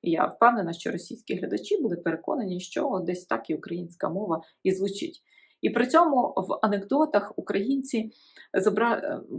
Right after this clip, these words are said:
показується, що вони говорять українською просто тому, що вони недолюблюють росіян,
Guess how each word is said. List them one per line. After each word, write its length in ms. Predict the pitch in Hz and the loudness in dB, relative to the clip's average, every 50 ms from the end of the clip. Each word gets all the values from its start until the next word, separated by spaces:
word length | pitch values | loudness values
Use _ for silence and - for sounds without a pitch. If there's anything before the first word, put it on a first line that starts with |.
| - | -6
показується, 760 | - 226 220 262 262 254 240 226 220 220 - 220 185 - - - | -6 -2 6 6 6 8 8 4 4 4 2 0 0 0 0 -4
що 220 | - - - 196 | -8 2 2 2
вони 460 | 190 202 214 220 226 247 233 202 185 - - | 4 4 4 4 6 4 6 6 4 4 2
говорять 580 | - 170 185 185 220 226 202 175 165 - - _ | -2 -2 0 0 2 2 2 2 0 0 -8 _
українською 840 | - - - 190 190 190 311 - - - - - - 190 180 175 175 | -10 0 2 2 2 4 0 -2 -4 -4 -8 -2 0 2 2 2 0
просто 480 | - - 269 269 285 277 277 - - 196 | -2 0 2 4 4 2 2 0 -6 -6
тому, 400 | - - 185 180 180 226 269 262 | -2 -2 0 0 0 0 0 -2
що 500 | - - - - 185 180 180 - - - - | -4 -4 -4 -2 0 2 2 2 0 -4 -12
вони 500 | 175 156 170 185 180 196 233 240 - - | -8 -2 0 0 0 2 0 -2 -2 -4
недолюблюють 880 | - 170 175 175 175 - 165 151 - 180 170 - 147 170 - - - - | -4 -2 -2 -2 2 2 0 2 2 -2 -2 0 0 0 0 0 -2 -6
росіян, 600 | - - - - - 170 147 170 170 175 - - | -12 -12 -10 -8 -6 -2 0 2 2 2 0 0